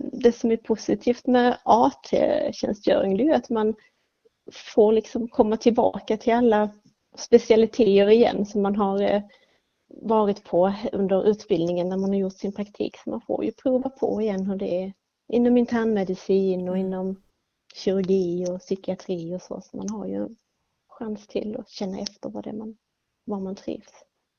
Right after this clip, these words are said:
Speaker 2: Men A T, det funkar lite annorlunda. Det, det är en tjänst man söker, va? Det är liksom ett jobb även fall det är, eh, vad ska man säga,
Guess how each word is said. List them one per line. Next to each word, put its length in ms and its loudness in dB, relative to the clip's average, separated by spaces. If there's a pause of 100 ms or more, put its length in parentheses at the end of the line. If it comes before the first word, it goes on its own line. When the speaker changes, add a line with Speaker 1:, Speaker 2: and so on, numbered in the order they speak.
(880)
Speaker 2:
Men 220 -2
A 260 0
T, 180 0
det 120 0
funkar 420 -6
lite 220 -4
annorlunda. 600 -4
Det, 180 -4
det 240 0
är 80 6
en 160 4
tjänst 640 0
man 180 0
söker, 380 -4
va? 80 -2
Det 80 -2
är 40 0
liksom 320 0
ett 260 -4
jobb 320 2
även 380 2
fall 280 -2
det 180 -2
är, 160 -2 (840)
eh, 80 -18 (160)
vad 100 -10
ska 60 -12
man 40 -6
säga, 180 -2